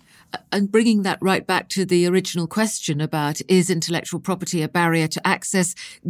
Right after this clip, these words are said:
given those recommendations that you put there about increasing patent length and data exclusivity, doesn't that still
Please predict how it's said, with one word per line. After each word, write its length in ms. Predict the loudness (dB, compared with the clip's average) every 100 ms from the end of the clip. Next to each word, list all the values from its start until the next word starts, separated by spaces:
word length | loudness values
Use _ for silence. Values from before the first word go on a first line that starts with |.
| 0
given 440 | 4 6 6 4
those 340 | 4 2 2 0
recommendations 800 | -4 0 0 2 2 2 0 0
that 140 | 0
you 120 | -2 -2
put 300 | -4 -4 -2
there 320 | 0 0 -2 -8 -14
about 260 | -6 -4 -4
increasing 500 | -4 -2 -4 -4 -6
patent 380 | -4 -4 -2 -2
length 400 | -2 -2 -8 -6
and 240 | -4 -4 -2
data 280 | -4 -2 -4
exclusivity, 840 | -4 -2 -2 -2 -4 0 0 0 -10 -4
doesn't 360 | -2 0 0 0
that 260 | -2 -2
still 680 | -8 -10 -2 2 2 2